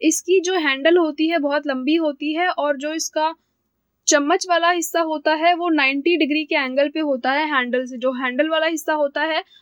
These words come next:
उसके नब्बे degree का angle बनाती है जो चम्मच वाला हिस्सा होती है वो। और इस प्रकार की चम्मच को उद्दहन चम्मच कहते हैं।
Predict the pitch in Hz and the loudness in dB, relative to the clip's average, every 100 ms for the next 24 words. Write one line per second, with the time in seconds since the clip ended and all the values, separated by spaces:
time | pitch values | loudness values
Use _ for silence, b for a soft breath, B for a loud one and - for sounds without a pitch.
0 | b 311 - 359 330 285 269 302 339 320 | b -2 -2 -2 -2 -2 -2 -2 0 -2
1 | 294 330 330 - - 320 262 254 285 330 | 0 -2 -4 -6 -2 0 0 0 0 2
2 | 285 269 269 294 311 330 339 330 254 262 | 2 0 -4 -2 -2 -2 -4 -4 -4 -4
3 | 285 277 294 294 294 277 254 285 320 262 | -6 -4 -4 -4 -4 -4 -4 -2 -2 -2
4 | 269 415 _ _ - 320 - 330 349 320 | -2 -4 _ _ 0 0 2 -2 -2 -2
5 | 302 302 349 320 269 277 - 339 269 240 | -2 0 0 0 -2 -4 -4 -4 -2 -2
6 | 269 302 302 254 262 - 294 262 277 285 | -2 -2 -4 -4 -4 -4 -6 -2 -2 -2